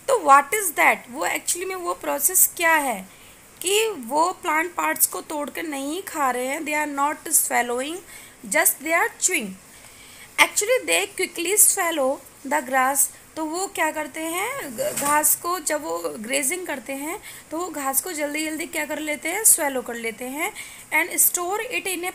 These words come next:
part of stomach called rumen। और grazing करते समय वो जल्दी जल्दी घास को खाते हैं और जल्दी जल्दी इसको स्वैलो करके अपने stomach के एक part में, एक chamber में उसको store कर लेते हैं और उस chamber को कहते हैं rumen।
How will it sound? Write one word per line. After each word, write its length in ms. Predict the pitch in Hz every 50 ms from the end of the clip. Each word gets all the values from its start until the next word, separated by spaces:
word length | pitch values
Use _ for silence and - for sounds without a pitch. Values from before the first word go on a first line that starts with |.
| - -
part 220 | 294 254 254 254 -
of 160 | 320 339 -
stomach 800 | 349 339 302 - - - 285 247 240 254 294 381 - - - -
called 380 | 277 277 320 349 - - 214
rumen। 360 | 233 247 240 233 226 220 214 208 196 - - - - - - - - -
और 380 | - 302 302 320 339 381 427 440 - - - - - - - - - - - - - -
grazing 520 | 277 233 220 254 285 302 294 311 370 381 359
करते 340 | 359 311 285 - - 285 269
समय 380 | - 285 269 277 294 330 349
वो 160 | 359 339 359
जल्दी 420 | 359 254 294 269 262 269 294 311 320
जल्दी 260 | 320 311 311 349 349
घास 380 | 285 277 262 262 262 269 - -
को 140 | - 349
खाते 380 | 349 - - 269 240 220 - 285
हैं 340 | 302 320 339 381 392 427 415 - - - - - - 285
और 120 | 277 285
जल्दी 320 | 240 - 285 285 277 302
जल्दी 220 | 311 320 320 302 339
इसको 260 | 339 - - - 370
स्वैलो 440 | 349 - - 311 277 262 277 302 339
करके 380 | - 320 277 277 269 - 370
अपने 440 | 381 - 320 311 - - 339 359 392
stomach 540 | - - - - 320 302 294 294 302 311 311 - -
के 60 | 349
एक 300 | 381 - - 311 330 320 - - -
part 340 | 320 294 294 302 320 -
में, 240 | 330 311 262 220 220
एक 160 | - 285 - - -
chamber 420 | - 285 269 277 285 294 320 349
में 280 | 339 311 285 294 359 403 - - - - - -
उसको 240 | 294 - - 415
store 320 | 392 - - - 277 254 247
कर 140 | - 269 262
लेते 280 | 254 254 262 - 285
हैं 220 | 294 311 359 403 440
और 200 | 370 311 294 320
उस 180 | 349 - -
chamber 280 | - 330 294 285 269 262
को 140 | - 277 269
कहते 280 | - 247 233 - -
हैं 180 | 277 359 480 466
rumen। 400 | 294 247 233 240 240 220 202